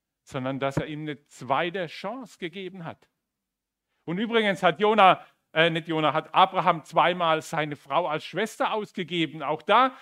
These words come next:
hat Gott ihm eine zweite Chance oder beziehungsweise fast sogar eine dritte Chance wiedergegeben. Oder ich denke da an Mose, der ein Mörder war, der auch dann diese zweite Chance bekommen hat. Oder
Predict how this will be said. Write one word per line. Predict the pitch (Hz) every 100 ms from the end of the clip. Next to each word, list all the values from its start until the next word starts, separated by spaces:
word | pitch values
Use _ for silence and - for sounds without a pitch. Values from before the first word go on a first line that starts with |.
| - - _
hat | - 180 175 -
Gott | 180 180
ihm | 180 165 160 - _ _
eine | 139 131
zweite | - 123 135 175 185
Chance | - 196 190 -
oder | 131 127
beziehungsweise | _ - - 135 123 120 110
fast | 127 -
sogar | 113 120
eine | 113
dritte | 131 233 254
Chance | 254 196 135 120 - - - _ -
wiedergegeben. | 123 123 117 113 104 104 95 101
Oder | 120 170
ich | 170
denke | 220 226
da | 214
an | 175 160
Mose, | 175 240 247 233
der | 190 190
ein | 180
Mörder | 180 277 285 247
war, | 208 139 98 - _ _ _ _
der | 113 147 156 180
auch | 262 247
dann | 254 226 196
diese | 180 180
zweite | 156 175 175 175 175
Chance | 185 165 160 165
bekommen | 160 151 156 156
hat. | 143 - - - -
Oder | 185 190 165